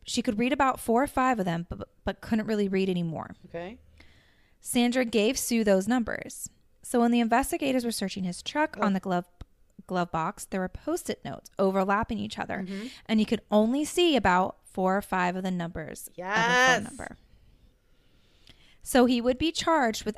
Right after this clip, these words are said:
Speaker 1: aggravating kidnapping in Sandra's case.
Speaker 2: Okay, okay.
Speaker 1: Okay. So, in nineteen ninety-eight,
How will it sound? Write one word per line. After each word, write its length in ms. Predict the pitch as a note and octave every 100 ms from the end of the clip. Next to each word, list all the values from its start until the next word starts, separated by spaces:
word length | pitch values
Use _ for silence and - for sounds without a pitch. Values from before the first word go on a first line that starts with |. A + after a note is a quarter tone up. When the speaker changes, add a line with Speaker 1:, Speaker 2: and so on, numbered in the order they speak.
| -
Speaker 1:
aggravating 500 | F#3 A3+ A#3 A#3+ A#3
kidnapping 600 | - F#3 F3 E3+ F#3+ F3
in 120 | - F#3+
Sandra's 420 | - F3+ F#3 -
case. 400 | - - - - F#3
Speaker 2:
Okay, 400 | - E3+ A#3 B3+ -
okay. 360 | F3+ - E3+ D3 _ _ _ _ _ _ _
Speaker 1:
Okay. 160 | - A#3+ - _ _ _ - - - - - - - - - - -
So, 600 | - - D#4+ D4+ G#3+ G2+ - - _ -
in 140 | A#3
nineteen 420 | A#3 A#3+ D4 G4 F#4+
ninety-eight, 600 | D#4 D4+ - F3+ E3